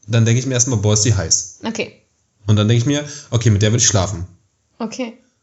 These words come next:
Speaker 1: Und dann
Speaker 2: Guck, du hast sie aber auch schon runter reduziert.
Speaker 1: Ja, voll. Ich bin ja auch ein Mann.
Speaker 2: <laughs> Ja, nur weil du ein Mann
Speaker 1: Ja,
Speaker 2: bist,
Speaker 1: aber,
Speaker 2: darfst du das?
Speaker 1: aber
Speaker 2: Ich
Speaker 1: ich
Speaker 2: darf
Speaker 1: hab,
Speaker 2: nicht?
Speaker 1: ich hab ja nicht gesagt, dass ich die,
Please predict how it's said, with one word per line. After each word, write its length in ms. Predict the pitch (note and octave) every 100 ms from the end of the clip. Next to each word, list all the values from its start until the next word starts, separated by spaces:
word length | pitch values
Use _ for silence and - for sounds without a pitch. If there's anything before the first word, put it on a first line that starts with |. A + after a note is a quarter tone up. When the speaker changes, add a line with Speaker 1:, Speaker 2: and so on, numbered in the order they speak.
| G2+
Speaker 1:
Und 140 | G#2
dann 160 | G#2+ A2+
Speaker 2:
Guck, 180 | F4+ F4
du 60 | F#4+
hast 160 | G#4+
sie 80 | D#4
aber 180 | D4+ E4
auch 60 |
schon 180 | A4 G4
runter 220 | E4 E4
reduziert. 680 | C#4+ C4 C4 A#3 G#3 G3 - -
Speaker 1:
Ja, 140 | B2 A#2
voll. 340 | A#2+ A#2 F2+ G#2+ A2
Ich 140 | G#2
bin 100 | A#2+
ja 140 | A2+ F#2+
auch 160 | G#2
ein 160 | A2+ B2+
Mann. 280 | B2 F2+ - - _ _ _
Speaker 2:
<laughs> 60 | B3 - C4+ - G#4+ G4+ F#4+
Ja, 100 | E4
nur 140 | F4+ G4
weil 100 | F4+
du 60 |
ein 80 | E4
Mann 140 | D4 D4+
Speaker 1:
Ja, 80 |
Speaker 2:
bist, 140 | B4 D#4
Speaker 1:
aber, 40 |
Speaker 2:
darfst 240 | D4+ G4+ A#4+
du 40 |
das? 280 | B4 C5 -
Speaker 1:
aber 100 | -
Speaker 2:
Ich 60 | -
Speaker 1:
ich 40 |
Speaker 2:
darf 200 | D#4+ D#4
Speaker 1:
hab, 60 | D4+
Speaker 2:
nicht? 720 | F4 C5+ - D#3+ C3 C#3+ C#3
Speaker 1:
ich 120 | C3
hab 80 | D#3+
ja 60 | C#3
nicht 160 | C#3+
gesagt, 420 | D#3 C3 B2+ B2 B2
dass 140 | A2+
ich 160 | A2 A#2
die, 440 | G#2+ G#2 G2+